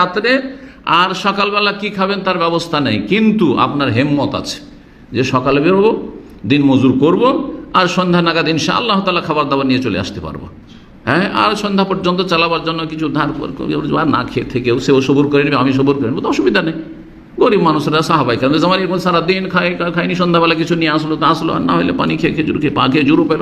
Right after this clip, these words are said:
না, থাকতো না, তাতে যদি সবুর করে। আর আপনার হিম্মত আছে যে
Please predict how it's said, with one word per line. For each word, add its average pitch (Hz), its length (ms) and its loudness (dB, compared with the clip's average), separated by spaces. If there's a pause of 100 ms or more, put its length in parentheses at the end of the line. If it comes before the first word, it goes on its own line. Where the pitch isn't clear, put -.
না, - 60 -4 (220)
থাকতো 117 300 -4
না, 202 40 0 (760)
তাতে 101 240 2
যদি 110 200 6
সবুর 139 260 2
করে। 123 120 -4 (680)
আর 156 100 2 (120)
আপনার 131 360 2
হিম্মত 131 300 4 (100)
আছে 110 220 0
যে 117 60 2